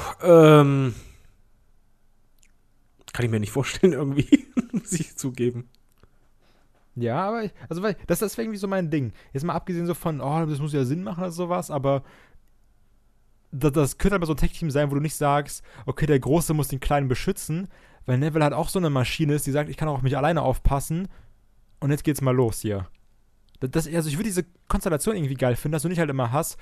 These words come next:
Speaker 2: okay, du hast irgendwie einen, einen Kleinen, der ist so der Talker und der Große, der macht alles kaputt, sondern einfach zwei Wrestler, die beide in ihrem Element unschlagbar sind. Deswegen hätte ich da Bock drauf.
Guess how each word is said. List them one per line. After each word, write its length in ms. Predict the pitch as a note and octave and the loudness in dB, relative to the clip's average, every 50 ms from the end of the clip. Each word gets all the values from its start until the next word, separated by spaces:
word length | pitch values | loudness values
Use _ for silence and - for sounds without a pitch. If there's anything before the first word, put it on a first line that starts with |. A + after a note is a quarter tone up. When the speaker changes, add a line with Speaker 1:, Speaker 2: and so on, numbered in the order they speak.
| - - - - - - | -20 -20 -20 -16 -8 -6
Speaker 2:
okay, 280 | C3+ - D3 D#3 C#3 | -4 0 0 0 2
du 100 | C3 D3 | 2 2
hast 100 | D3+ D3 | 0 0
irgendwie 260 | D3+ E3 D3 B2 C#3+ D3 | -2 -4 -4 -2 0 0
einen, 200 | C3+ C3 C3 B2+ - - - - - - - | 0 0 -2 -2 -6 -10 -18 -20 -18 -10 -6
einen 300 | C3+ C#3 C#3 C3 A#2 - | -4 -2 -2 -2 0 2
Kleinen, 320 | - - C#3+ D3+ F3+ F3 | 4 4 4 4 4 4
der 60 | D3+ D3+ | 2 0
ist 80 | C#3 | 0
so 60 | D#3 | 2
der 120 | C#3+ C3 A#2+ | 0 0 2
Talker 340 | - C3+ D3 F3+ F3 - D3+ | 2 2 2 2 2 2 0
und 100 | C#3+ B2+ | 0 0
der 60 | C3+ B2+ | 0 0
Große, 240 | C3 C#3+ D3+ - | 2 0 0 0
der 60 | D3+ C#3 | -2 -2
macht 140 | B2+ B2 | -2 -4
alles 180 | C#3 B2+ B2 - | -4 -4 -6 -4
kaputt, 500 | - B2+ A#2 - - D#3+ F#3+ - - - - - - _ - - - - - | -4 0 4 6 6 6 4 2 -4 -8 -14 -16 -20 _ -20 -20 -20 -20 -12
sondern 220 | - C3+ C#3 D3 | -8 -6 -4 -4
einfach 220 | D3+ - D#3 C#3 - - - _ _ _ _ _ _ _ _ | -4 -4 -6 -8 -8 -12 -20 _ _ _ _ _ _ _ _
zwei 360 | - - - - E3+ E3+ E3 | -12 -10 -2 0 2 4 4
Wrestler, 320 | F3+ G3 - - D#3+ D3 | 4 4 2 2 2 2
die 120 | C#3 C3+ C3 | 2 2 2
beide 500 | B2+ C#3+ D#3 F#3 G3 E3+ E3+ F#3+ G#3 - - - - - | 2 2 2 2 2 2 2 2 0 -2 -4 -12 -8 -6
in 120 | E3 F3+ | -4 -4
ihrem 240 | F#3 F#3 F3 D#3+ E3+ | -2 -2 -2 -2 -2
Element 680 | D#3 E3 E3+ D#3+ C#3 C#3+ E3 F3 F3+ F#3+ F3 - - - - _ _ _ _ _ _ _ _ | 0 2 2 2 4 2 2 0 -2 -2 -6 -8 -10 -14 -18 _ _ _ _ _ _ _ _
unschlagbar 600 | - G3 F3 - - D#3 D3+ D3 - - A#2+ G#2+ | -4 -2 -2 0 2 2 2 2 0 -2 -2 -2
sind. 340 | G2 G#2+ G2+ G2+ - - - - - - _ _ _ _ _ - - _ _ _ _ _ _ _ _ _ _ _ _ _ _ _ _ _ _ _ _ _ _ _ - - _ _ _ _ _ _ _ - | -2 -4 -8 -8 -10 -12 -16 -18 -20 -20 _ _ _ _ _ -20 -20 _ _ _ _ _ _ _ _ _ _ _ _ _ _ _ _ _ _ _ _ _ _ _ -20 -20 _ _ _ _ _ _ _ -6
Deswegen 320 | D#3 - - E3 E3 C#3+ | -6 -4 -2 -2 0 2
hätte 100 | D3 D3 | 0 2
ich 60 | C3+ | 2
da 100 | D3 C3+ | 2 2
Bock 220 | A#2+ C3 B2+ - - | 2 2 0 -2 -4
drauf. 420 | - - F#2 F#2 F#2+ - - - | -8 -8 -6 -6 -8 -10 -14 -20